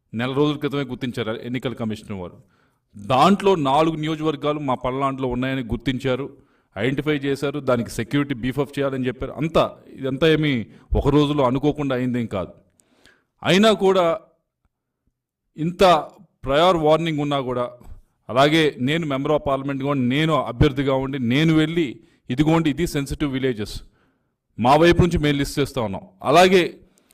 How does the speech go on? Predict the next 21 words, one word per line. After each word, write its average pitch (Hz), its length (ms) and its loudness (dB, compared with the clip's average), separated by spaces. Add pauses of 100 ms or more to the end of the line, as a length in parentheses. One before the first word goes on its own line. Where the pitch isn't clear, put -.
(280)
అవతల 151 260 4
పార్టీ 165 300 4
వారి 156 260 2
దగ్గర 143 120 -6
కూడా 147 180 2
లిస్ట్ 131 240 -6
తీసుకోండి, 117 420 -2
తీసుకుని 165 460 0 (100)
at 127 160 -6
least 190 260 2
ఈ 143 60 0
సెన్సిటివ్ 151 460 0
విలేజెస్ 143 400 -2
ఏ 139 60 0
ఉన్నాయో, 131 260 -4
సెన్సిటివ్ 135 420 -2
బూత్స్ 135 260 -2
ఏదో 123 160 2
ఉన్నాయో 120 300 -4 (400)
వీటి 143 240 0
దగ్గర 139 420 2